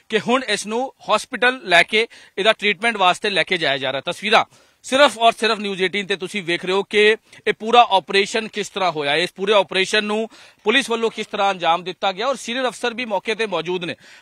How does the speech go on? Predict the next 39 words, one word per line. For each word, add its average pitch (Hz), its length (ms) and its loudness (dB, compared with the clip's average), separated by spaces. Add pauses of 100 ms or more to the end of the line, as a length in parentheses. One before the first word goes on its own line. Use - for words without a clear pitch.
(100)
ਹੁਣ 214 80 -2
ਸਟ੍ਰੈਚਰ 214 360 0
ਲੈ 220 160 0
ਕੇ 226 120 -2
ਆਇਆ 208 220 8
ਗਿਆ 208 180 0
ਹੈ। 233 80 -2
ਸਟ੍ਰੈਚਰ 214 320 -2
ਲਾ 190 200 4
ਕੇ 214 160 0
ਹੁਣ 208 240 -6 (340)
ਇਸ 190 160 -4
ਨੂੰ 220 200 -4
ਹੁਣ, 214 200 -8 (600)
ਹਾਲਾਂਕਿ 240 640 0
ਉਹਦੇ 220 160 0
ਪੈਰ 190 300 4
ਤੇ 226 120 -4
ਗੋਲੀ 196 260 -2
ਵੱਜੀ 196 340 -6
ਹੈ 233 60 -4
ਤੇ 233 140 -4
ਹੁਣ 208 160 -6
ਚੱਕ 190 280 0
ਕੇ 226 140 2
ਉਸ 190 140 -6
ਨੂੰ, 202 240 -8 (560)
ਅ, - 40 2
ਸਟ੍ਰੈਚਰ 208 380 -2
ਤੇ 214 100 -4
ਪਾਇਆ 156 240 2
ਜਾ 143 160 -2
ਰਿਹਾ। 135 80 -4
ਤਸਵੀਰਾਂ 214 380 -4
ਤੁਸੀਂ 214 220 -10
ਵੇਖੋ, 214 400 -4 (540)
ਅ, - 80 4
ਕਿ 214 200 2
ਹੁਣ 220 280 -4